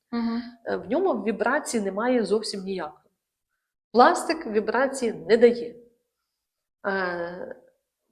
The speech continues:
Speaker 2: по-друге, його, щоб бубен був,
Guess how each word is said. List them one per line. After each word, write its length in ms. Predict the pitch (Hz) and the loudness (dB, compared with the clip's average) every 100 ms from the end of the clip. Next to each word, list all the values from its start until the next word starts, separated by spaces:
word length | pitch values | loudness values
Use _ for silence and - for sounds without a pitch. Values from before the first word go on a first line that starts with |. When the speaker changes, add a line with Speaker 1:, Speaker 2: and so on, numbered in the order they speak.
| _ _ _ | _ _ _
Speaker 2:
по-друге, 460 | 240 233 302 330 247 | 2 4 2 0 2
його, 600 | 214 208 294 277 - - - 208 | 4 4 2 0 -4 -14 -18 -8
щоб 200 | - 202 180 | -6 -6 -8
бубен 440 | 185 262 208 185 - | -4 -2 0 -2 -4
був, 360 | 240 185 - | -4 -6 -10